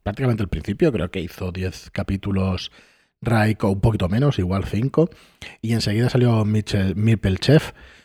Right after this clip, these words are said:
pues un coleccionista espectacular de juegos de mesa, de juegos de, de draft.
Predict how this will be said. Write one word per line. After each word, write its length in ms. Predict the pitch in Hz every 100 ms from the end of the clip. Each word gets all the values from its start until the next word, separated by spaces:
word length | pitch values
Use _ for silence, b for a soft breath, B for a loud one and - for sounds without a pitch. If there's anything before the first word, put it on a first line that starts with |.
| b b
pues 240 | 104 107 -
un 640 | 120 131 135 139 127 117 104
coleccionista 720 | 117 104 104 107 117 - 139
espectacular 800 | - 98 - 92 92 104 135 127
de 60 |
juegos 260 | 110 110 104
de 100 | 98
mesa, 480 | 120 123 147 143 131
de 80 |
juegos 460 | 95 107 110 117 104
de, 340 | 104 98 92
de 220 | 104 107 98
draft. 520 | 110 135 - -